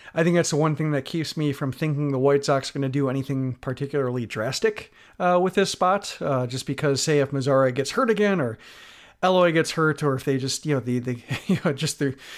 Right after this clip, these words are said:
injuries pop up or outbreak happens or whatever,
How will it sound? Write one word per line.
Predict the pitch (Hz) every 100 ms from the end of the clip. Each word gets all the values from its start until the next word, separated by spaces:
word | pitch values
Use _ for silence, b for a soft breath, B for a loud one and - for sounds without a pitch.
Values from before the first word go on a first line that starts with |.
| B -
injuries | 226 233 208
pop | - 175 175
up | 180 165
or | 139 123 107
outbreak | 165 160 165 143
happens | 147 143 135 120
or | 139
whatever, | 170 151 139